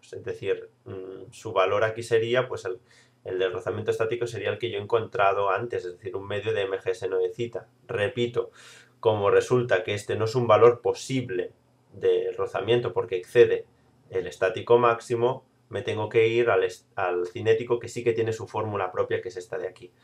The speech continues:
En definitiva, que el aro rueda deslizando.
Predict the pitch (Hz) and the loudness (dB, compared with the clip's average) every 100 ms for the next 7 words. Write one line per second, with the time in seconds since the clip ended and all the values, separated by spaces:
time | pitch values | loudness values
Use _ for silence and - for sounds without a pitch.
0 | _ - _ _ _ _ _ _ _ _ | _ -20 _ _ _ _ _ _ _ _
1 | _ _ _ _ _ - 131 127 123 120 | _ _ _ _ _ 2 6 6 6 2
2 | - 127 127 147 - - - - 120 131 | 2 0 0 0 0 0 -2 4 6 8
3 | 143 156 - 113 117 131 139 156 151 117 | 8 6 4 -4 0 2 4 4 6 4
4 | 107 98 90 - 104 98 85 78 | 4 -4 -10 0 0 2 -4 -14